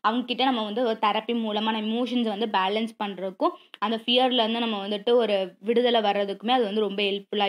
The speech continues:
இருக்கும். சிக்ஸ்த் ஒன் வந்து என்ன அப்படின்னு பார்த்தீங்கன்னா, இது வந்துட்டு முன்னாடியே நான் சொல்லிட்டேன். இருந்தாலுமே அவங்க வந்துட்டு இந்த மாரி விஷயங்கள் நான் சொன்னேன் அப்படின்னா, ரொம்ப ஒரு வொர்ஸ்ட்டான, ஒரு ரொம்ப மோசமான நிலைமைக்கு வந்து நான் போயிருவேன்.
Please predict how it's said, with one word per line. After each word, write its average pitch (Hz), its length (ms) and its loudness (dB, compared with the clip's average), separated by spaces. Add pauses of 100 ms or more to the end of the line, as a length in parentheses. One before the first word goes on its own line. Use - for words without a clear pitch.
இருக்கும். 185 360 -4 (720)
சிக்ஸ்த் - 380 -2
ஒன் 285 200 4
வந்து 233 220 2
என்ன 220 280 2
அப்படின்னு 208 320 -2
பார்த்தீங்கன்னா, 190 500 -4 (320)
இது 254 140 0
வந்துட்டு 254 260 4
முன்னாடியே 262 400 4
நான் 247 220 0
சொல்லிட்டேன். 220 640 0
இருந்தாலுமே 233 560 2 (300)
அவங்க 240 260 2
வந்துட்டு 269 260 2
இந்த 269 120 4
மாரி 254 160 2
விஷயங்கள் 247 420 0
நான் 233 160 -4
சொன்னேன் 226 400 0
அப்படின்னா, 190 440 -4
ரொம்ப 240 340 2
ஒரு 220 220 2 (440)
வொர்ஸ்ட்டான, 254 720 0
ஒரு 226 120 2
ரொம்ப 254 220 2
மோசமான 262 680 0
நிலைமைக்கு 240 540 0
வந்து 240 160 -2
நான் 233 180 -4
போயிருவேன். 208 520 0